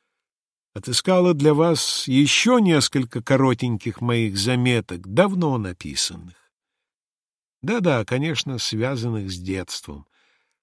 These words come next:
Но то, что вам рассказала, записать никогда, наверное, не решусь.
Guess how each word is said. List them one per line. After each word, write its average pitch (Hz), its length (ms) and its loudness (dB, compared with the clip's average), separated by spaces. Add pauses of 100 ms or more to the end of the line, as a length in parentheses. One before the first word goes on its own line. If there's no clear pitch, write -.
(280)
Но 131 220 4
то, 135 200 6
что 127 380 2
вам 117 420 0
рассказала, 104 1080 -4 (1300)
записать 127 800 -2 (200)
никогда, 131 720 -2
наверное, 110 640 -4
не 101 180 -8
решусь. - 640 -12